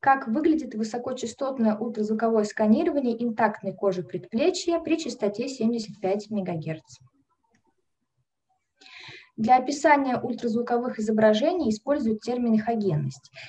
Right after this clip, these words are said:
Эхогенность — это интенсивность отражения ультразвуковых волн от структурных элементов биологических тканей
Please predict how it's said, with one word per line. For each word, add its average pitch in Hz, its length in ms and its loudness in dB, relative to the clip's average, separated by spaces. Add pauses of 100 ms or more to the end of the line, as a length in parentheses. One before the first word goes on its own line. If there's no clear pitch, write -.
(140)
Эхогенность — 240 720 0
это 240 220 -2
интенсивность 240 800 0
отражения 226 600 2
ультразвуковых 214 840 -2
волн 339 400 4
от 220 120 -6
структурных 285 580 -4
элементов 233 520 2
биологических 226 760 0
тканей 185 480 0